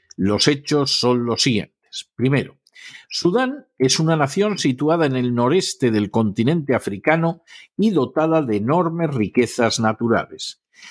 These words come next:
Desde mil novecientos setenta y siete se conocen sus yacimientos de petróleo que no han podido ser explotados plenamente hasta la fecha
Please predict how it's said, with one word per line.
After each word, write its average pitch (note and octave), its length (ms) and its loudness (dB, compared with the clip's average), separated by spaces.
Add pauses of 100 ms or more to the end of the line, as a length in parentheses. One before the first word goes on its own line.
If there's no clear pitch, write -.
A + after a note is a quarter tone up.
(120)
Desde A#2 260 0
mil F#3+ 180 2
novecientos C#3+ 600 -2
setenta B2 420 0
y B2+ 80 0
siete G3+ 480 0
se - 160 -2
conocen A#2 480 0
sus G#2 300 0
yacimientos A#2+ 800 0
de E3+ 140 2
petróleo E3+ 600 0 (360)
que D3 120 0
no F#3+ 100 2
han A#3 120 -4
podido F#3 380 0
ser F3 200 0
explotados C3+ 680 0
plenamente C#3 640 0
hasta G#2+ 260 0
la D#3+ 120 2
fecha C#3+ 480 0